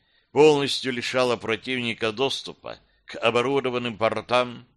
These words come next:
и железнодорожной сети вообще на всем Хоккайдо, оставляя ему пусть гораздо большую,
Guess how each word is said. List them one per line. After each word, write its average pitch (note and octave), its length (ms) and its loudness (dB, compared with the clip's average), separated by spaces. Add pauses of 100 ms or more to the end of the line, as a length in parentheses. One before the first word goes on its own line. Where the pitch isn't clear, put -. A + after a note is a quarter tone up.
(260)
и A#2 160 -4
железнодорожной A#2 920 -2
сети A#2+ 420 -4
вообще A2 640 0
на B2 140 -2
всем A#2 320 -4
Хоккайдо, G#2+ 840 -4 (460)
оставляя D3 540 4
ему C3+ 240 0
пусть C#3+ 320 -4
гораздо B2 480 2
большую, G2 640 -4